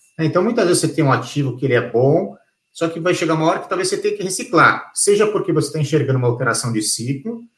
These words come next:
seja porque você não vai conseguir extrair mais tanto valor pro seu cotista só no aluguel, né? A gente é uma casa voltada a tir. É, produzo por tanto, se eu vender por tanto com carrego, o que que acontece? Quando a gente comprou Hortolândia,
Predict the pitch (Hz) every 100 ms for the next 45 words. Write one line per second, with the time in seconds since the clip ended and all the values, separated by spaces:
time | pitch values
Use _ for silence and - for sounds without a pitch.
0 | _ _ - 220 220 226 180 220 220 -
1 | 214 180 214 240 233 - 185 - 156 131
2 | 123 117 - - 208 - 185 139 135 113
3 | 120 - 123 - 107 - 190 208 - 98
4 | 85 - _ - - 165 175 214 180 147
5 | 135 135 - _ _ _ 135 131 123 160
6 | 156 139 160 147 151 - 151 175 - -
7 | 147 107 80 - _ _ 113 107 - -
8 | 123 113 156 170 143 139 120 - 135 165
9 | 208 208 220 220 - _ - 156 165 165
10 | 143 143 139 135 135 131 123 - 127 120
11 | 110 98 143 196 - - - 143 160 160
12 | 196 - 101 - - - _ _ _ 196
13 | 220 220 - 196 160 156 165 147 135 117
14 | 156 156 131 92